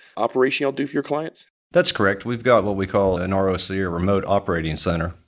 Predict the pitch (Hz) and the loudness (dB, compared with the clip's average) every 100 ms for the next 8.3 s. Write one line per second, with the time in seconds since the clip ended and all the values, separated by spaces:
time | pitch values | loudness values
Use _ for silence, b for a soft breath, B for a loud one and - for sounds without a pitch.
0 | - 87 - - - - 113 101 - 110 | -12 -10 -8 -6 -4 0 0 0 -4 -4
1 | 98 90 92 90 87 87 82 85 - - | -4 -2 0 2 0 0 0 0 -2 -8
2 | _ _ _ _ - - 85 87 98 92 | _ _ _ _ -12 -4 -2 0 0 0
3 | 92 98 90 82 92 90 90 80 80 - | 0 -2 0 -2 0 2 2 0 -2 -8
4 | _ _ _ _ _ 101 120 104 98 95 | _ _ _ _ _ 0 2 2 0 -2
5 | 98 82 95 98 101 87 80 71 _ _ | -4 0 0 0 0 -2 -4 -10 _ _
6 | - 101 90 85 85 87 85 78 - 95 | -2 0 2 2 -2 -2 -4 -4 -6 -4
7 | 87 85 85 87 - 87 90 85 78 90 | -2 0 0 -2 -4 -2 0 0 0 2
8 | 92 95 | 2 0